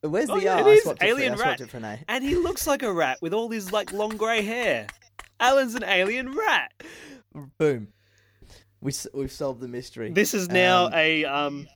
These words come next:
Speaker 2: a paranormal podcast, <laughs> everyone.
Speaker 1: Dude, we've,
Speaker 2: It's no
Speaker 1: yeah,
Speaker 2: longer
Speaker 1: we've,
Speaker 2: a history
Speaker 1: we've,
Speaker 2: podcast.
Speaker 1: we've just gotta go straight for the, um, for the Alan Jones just fucking tinfoil hat lunacy.
Speaker 2: <laughs>
Speaker 1: Um,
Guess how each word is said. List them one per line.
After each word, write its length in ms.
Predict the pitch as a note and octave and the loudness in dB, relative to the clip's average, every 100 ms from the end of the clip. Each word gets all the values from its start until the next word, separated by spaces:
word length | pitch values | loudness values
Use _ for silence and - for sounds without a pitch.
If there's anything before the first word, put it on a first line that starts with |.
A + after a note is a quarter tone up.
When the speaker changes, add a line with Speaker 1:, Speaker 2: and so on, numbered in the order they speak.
| - - | -16 -6
Speaker 2:
a 160 | C#3 | -6
paranormal 560 | C#3+ D#3+ C#3 B2+ B2 B2 | -4 -6 -6 -6 -8 -8
podcast, 520 | C#3 C3+ D3 C3 C3+ | -8 -4 0 0 0
<laughs> 500 | F#3 - - - - | -4 -4 -6 -8 2
everyone. 160 | - B2+ | 2 2
Speaker 1:
Dude, 80 | A#2+ | -4
we've, 60 | |
Speaker 2:
It's 120 | C#3+ | -4
no 100 | - - | -2 0
Speaker 1:
yeah, 40 | |
Speaker 2:
longer 180 | - D3 | 0 -4
Speaker 1:
we've, 80 | C#3 | -4
Speaker 2:
a 40 | |
history 240 | C3+ C3 B2 | -6 -6 -6
Speaker 1:
we've, 200 | - A#2 | -6 -10
Speaker 2:
podcast. 220 | - C3+ | -14 -10
Speaker 1:
we've 120 | C3+ | -10
just 160 | C#3+ C#3+ | -10 -8
gotta 140 | C#3+ | -6
go 120 | C3+ | -6
straight 580 | B2+ - B2 A#2 A2+ - | -6 -10 -8 -6 -6 -8
for 120 | - A2+ | -14 -10
the, 300 | A2+ A2 A2 | -8 -6 -6
um, 320 | G#2 G2+ G2+ | -6 -8 -12
for 180 | G#2+ - | -14 -14
the 360 | G#2+ G#2 G2 - _ | -10 -8 -8 -10 _
Alan 300 | G#2 G#2 G#2 | -12 -10 -10
Jones 500 | G#2 G2 G2+ G2+ G2 | -8 -8 -8 -10 -12
just 240 | - G#2 - | -14 -16 -12
fucking 260 | G#2+ G#2 G2+ | -12 -10 -12
tinfoil 580 | - G#2+ G#2 A2 G2+ | -10 -10 -8 -6 -6
hat 320 | G2 G#2 G2 - _ _ - B2 | -6 -10 -12 -14 _ _ -14 -12
lunacy. 800 | A2+ G2+ G2 G3+ G3+ F2+ A3+ G#3 | -10 -10 -6 -4 -4 -6 -12 -14
Speaker 2:
<laughs> 60 | - - - - - _ - - _ _ _ _ _ _ _ _ _ _ - | -12 -12 -12 -10 -10 _ -14 -14 _ _ _ _ _ _ _ _ _ _ -10
Speaker 1:
Um, 280 | G3 B2 | -10 -10